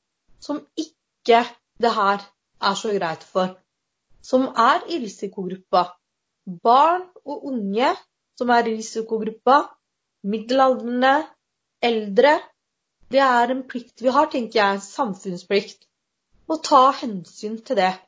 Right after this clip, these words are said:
Så, og ikke tenke at, «Ja, men det går fint med meg. Altså, får jeg det, så kommer jeg til å overleve fint, liksom. Det blir en sjau, men det går bra.» Ikke tenke sånn. Tenk at, eh, «OK, jeg gjør det jeg kan for at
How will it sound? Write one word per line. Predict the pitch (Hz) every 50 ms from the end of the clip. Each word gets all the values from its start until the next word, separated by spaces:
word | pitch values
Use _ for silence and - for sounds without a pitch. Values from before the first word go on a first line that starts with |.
| _
Så, | _ _ - - 262 247
og | - - - 294
ikke | 269 - - 285 -
tenke | - 285 233 196 180 - 208
at, | 208 220 220 - _ _ _ _
«Ja, | _ - - - 202 196 - - - _
men | _ 220 220 226
det | 247 226
går | 262 277
fint | 254 - 262 247 247 247 - -
med | 320 302
meg. | 302 320 370 440 440 - - _ _ _ _ _
Altså, | - 262 262 285 294 285
får | - - 302 285 277
jeg | 277 277 269 269
det, | 311 330 349
så | - 349
kommer | - 339 302 262 262 262
jeg | 262 269 269 -
til | 302 294 294
å | 294 294 285
overleve | 254 240 247 254 254 262 254
fint, | - 269 254 254 247 -
liksom. | 285 277 - 359 370 381 381 349
Det | 294 302 254
blir | 240 254 262 262 269 269 277 277 262 - - _ _ _ _ _ _ _ _ _ _
en | - 285 285
sjau, | - - - 302 330 381 403 403
men | 370 339 320 285
det | 294 277
går | - 277 220
bra.» | 214 190 180 190 196 190 - _ _ _ _ _ _ _ _ _ - - _
Ikke | _ 254 _ 311 - -
tenke | - 339 254 220 226 - 262 254
sånn. | - 285 349 415 440 -
Tenk | - 349 302 285 262 294
at, | 294 294 - 330
eh, | 330 330 349 - - - - -
«OK, | - 302 - - 339 330 381 440 - - _ _ _ _
jeg | - 247 277 277 302 320 294
gjør | 285 285 294 294
det | - 269 269 269
jeg | 269 240 226 220 220 226
kan | - 294 349 403 415 - _ _ _ _ _ _ _ _ _ _ _ -
for | - 294 294 285 285
at | 294 294 -